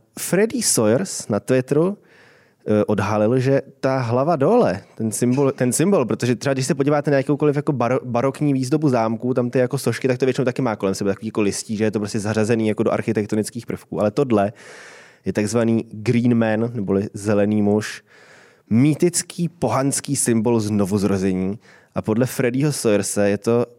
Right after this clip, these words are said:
jasná deklarace toho, co král Karel skutečně zamýšlí dělat, eh, během své vlády.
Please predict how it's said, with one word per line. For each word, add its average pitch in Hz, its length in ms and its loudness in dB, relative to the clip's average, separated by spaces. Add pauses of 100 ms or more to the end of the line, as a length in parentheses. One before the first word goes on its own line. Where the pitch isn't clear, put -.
(160)
jasná 120 400 -2
deklarace 113 580 -2
toho, 101 340 0
co 107 220 -2
král 110 320 -2
Karel 101 320 0
skutečně 104 520 -4
zamýšlí 101 520 -2
dělat, 95 500 0
eh, 95 40 -4 (280)
během 95 360 -4
své 101 260 -2
vlády. 90 420 -2